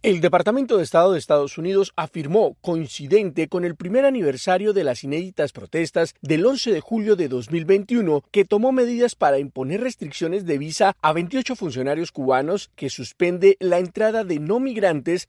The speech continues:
a los Estados Unidos a funcionarios y empleados del gobierno cubano y del Partido Comunista de Cuba. Mientras, al mismo tiempo, estos pasos también refuerzan el compromiso del gobierno de los Estados Unidos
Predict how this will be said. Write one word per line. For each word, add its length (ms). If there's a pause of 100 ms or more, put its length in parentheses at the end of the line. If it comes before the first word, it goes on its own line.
a 80
los 160
Estados 420
Unidos 460
a 80
funcionarios 720
y 20
empleados 460
del 120
gobierno 440
cubano 480 (100)
y 140
del 160
Partido 360
Comunista 540
de 140
Cuba. 420 (180)
Mientras, 460
al 80
mismo 300
tiempo, 420
estos 320
pasos 560
también 320
refuerzan 680
el 160
compromiso 520
del 120
gobierno 420
de 60
los 160
Estados 360
Unidos 420